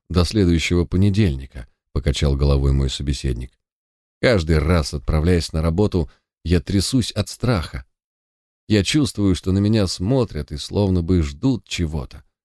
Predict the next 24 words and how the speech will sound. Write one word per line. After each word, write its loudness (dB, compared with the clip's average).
Признаться, 2
я 4
в -2
ужасе, -2
ведь -4
рано 2
или 4
поздно 0
мое 2
начальство 0
узнает 2
про -4
книгу». -6
Я 6
услышал 0
снаружи 0
шаги 0
нескольких 0
человек. -4
Милдмор 4
встревоженно 0
посмотрел -2
на 2
меня 2